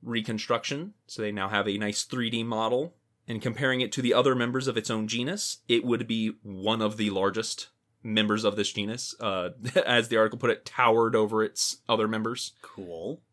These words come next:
Speaker 1: And they think that its longer legs may have played a big role in swimming, uh, being able to either swim faster or dive deeper or both, maybe.
Speaker 2: Okay.
Speaker 1: That it may have been a feature of their locomotion.
Speaker 2: Interesting. That makes sense. You had longer kickers for,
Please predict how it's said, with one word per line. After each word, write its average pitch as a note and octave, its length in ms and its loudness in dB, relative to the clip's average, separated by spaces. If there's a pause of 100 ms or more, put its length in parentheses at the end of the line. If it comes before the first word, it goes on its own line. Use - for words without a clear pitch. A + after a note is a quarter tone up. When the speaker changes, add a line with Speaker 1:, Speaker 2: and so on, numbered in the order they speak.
(220)
Speaker 1:
And C#3 120 4
they C3 80 6
think D3 160 0
that C#3 100 4
its A#2+ 140 2
longer C3 320 2
legs C3 220 6
may A#2+ 120 -2
have G#2+ 160 -2
played A#2+ 220 2
a - 40 4
big A2 160 -2
role G#2+ 220 2
in G2 140 -4
swimming, A2 540 -4 (240)
uh, G#2 160 -2
being G#2 160 -4
able G2+ 200 -2
to G2+ 400 -2 (380)
either A2 180 0
swim A2+ 240 -2
faster G#2+ 420 0
or G#2 40 2
dive G#2 320 2
deeper G2+ 420 -2
or F#2 60 -2
both, F#2+ 380 0
maybe. - 380 -12 (200)
Speaker 2:
Okay. A3+ 440 -8
Speaker 1:
That G#2+ 120 2
it G2+ 60 0
may G#2+ 60 4
have G#2+ 80 2
been A2 120 0
a G2+ 80 0
feature A#2+ 480 -2
of F#2+ 100 -2
their F#2+ 140 0
locomotion. F#2 640 -6 (340)
Speaker 2:
Interesting. G3 380 -4
That C#3+ 120 4
makes F3+ 220 2
sense. C3+ 420 0
You C3+ 140 0
had A#2 120 2
longer B2+ 440 4
kickers C3+ 560 -2
for, C3+ 480 0